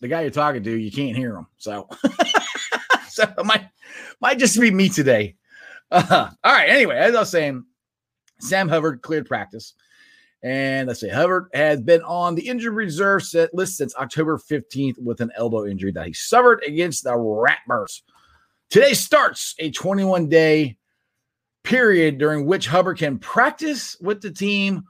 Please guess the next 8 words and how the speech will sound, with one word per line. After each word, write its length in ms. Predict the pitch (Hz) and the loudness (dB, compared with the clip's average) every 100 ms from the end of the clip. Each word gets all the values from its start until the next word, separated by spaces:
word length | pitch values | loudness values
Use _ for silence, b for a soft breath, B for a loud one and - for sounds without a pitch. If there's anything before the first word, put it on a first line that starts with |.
| b | b
without 500 | - 147 - 214 302 - _ 127 - _ | -4 -4 0 2 2 -2 _ -16 -16 _
counting 420 | - 277 254 190 | 0 0 0 2
against 340 | 170 160 180 | 2 0 -4
the 80 | 175 | -6
fifty-three 500 | - 185 185 160 170 | -4 -6 -6 -6 -4
man 220 | 165 156 143 | -2 -2 -4
active 360 | 139 139 117 | -6 -6 -6
roster. 520 | 110 147 143 110 82 | 0 2 2 -6 -12